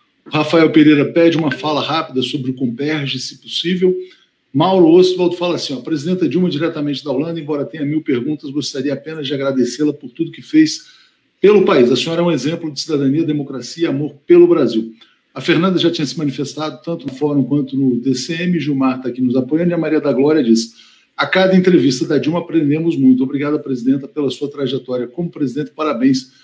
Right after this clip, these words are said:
por sua caminhada", né? Ah, o André Freitas faz uma pergunta sobre a mídia, se a senhora acha que o P T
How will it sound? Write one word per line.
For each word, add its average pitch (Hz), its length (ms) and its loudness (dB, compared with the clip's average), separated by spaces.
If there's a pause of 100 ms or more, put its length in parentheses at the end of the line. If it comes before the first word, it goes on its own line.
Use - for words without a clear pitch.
(340)
por 180 160 4
sua 175 360 4
caminhada", 135 640 0
né? 175 280 2 (460)
Ah, 180 360 2
o 180 100 4
André 180 240 4
Freitas 170 460 2
faz 165 240 -2
uma 156 80 -4
pergunta 139 320 -2
sobre 139 260 -8
a 156 60 -4
mídia, 165 260 -2
se - 160 -4
a 160 40 -4
senhora 165 340 -6
acha 160 260 -4
que 175 80 -6
o - 80 -10
P 165 120 2
T 175 200 2